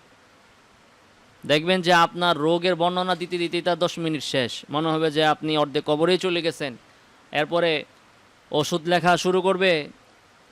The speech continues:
যে প্রেসক্রিপশন লিখতেছে না বই লিখতেছে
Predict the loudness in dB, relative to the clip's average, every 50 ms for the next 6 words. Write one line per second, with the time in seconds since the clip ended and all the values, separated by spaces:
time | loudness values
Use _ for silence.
0 | _ -16 -10 -6 -4 -4 -4 -6 -8 -10 -10 -4 -2 0 2 2 0 0 -2 -2
1 | -4 -2 0 -2 0 0 0 -2 0 0 0 0 0 -2 -4 -4 -6 -6 -4 -4
2 | -4 -6 -6